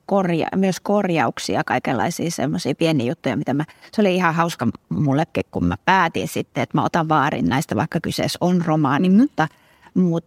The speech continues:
Speaker 1: jotenkin se oli mulle ensimmäinen kerta, kun mä
Speaker 2: Mm.
Speaker 1: sain tollaista niinku lu-,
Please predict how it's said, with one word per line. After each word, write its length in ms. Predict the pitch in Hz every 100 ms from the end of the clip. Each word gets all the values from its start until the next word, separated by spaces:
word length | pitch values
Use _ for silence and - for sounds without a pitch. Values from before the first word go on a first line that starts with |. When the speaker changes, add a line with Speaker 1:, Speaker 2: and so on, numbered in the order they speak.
| -
Speaker 1:
jotenkin 360 | 165 165 165 156
se 100 | 160
oli 100 | 139
mulle 260 | 156 151
ensimmäinen 380 | 165 165 151 160
kerta, 280 | 156 160 170
kun 120 | -
mä 60 | 233
Speaker 2:
Mm. 60 | -
Speaker 1:
sain 260 | 214 180
tollaista 420 | 123 104 135 - 156
niinku 220 | 156 170
lu-, 160 | 165